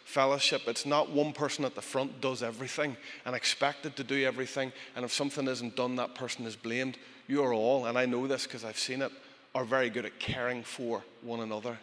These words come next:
That's how it should be. Because as part of the body of Christ, just like a body has all different parts, the finger doesn't do what the mouth does, the leg doesn't do what an arm does. You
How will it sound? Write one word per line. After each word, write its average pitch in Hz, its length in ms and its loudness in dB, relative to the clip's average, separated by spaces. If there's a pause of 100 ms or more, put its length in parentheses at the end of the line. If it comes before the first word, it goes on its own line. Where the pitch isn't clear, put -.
That's 147 220 -4
how 175 100 -4
it - 80 -6
should 151 300 -2
be. 160 200 -4 (600)
Because 127 360 -2
as 127 80 -4
part 175 300 4
of 147 100 0
the 131 80 -4
body 127 300 2
of 117 120 -4
Christ, 139 380 2
just 170 220 -4
like 131 120 0
a 120 60 -4
body 123 300 2
has 123 240 -4
all 127 320 0 (260)
different 135 420 0
parts, 143 400 2
the 123 140 -6
finger 147 460 2
doesn't 131 360 -2
do 135 160 0
what 123 200 -4
the 113 80 -4
mouth 135 400 -2
does, 139 260 0
the 113 100 -4
leg 135 360 4
doesn't 127 340 -6
do 131 300 0 (300)
what 131 220 2
an 117 140 -2
arm 165 400 2
does. 127 460 2
You 156 320 -4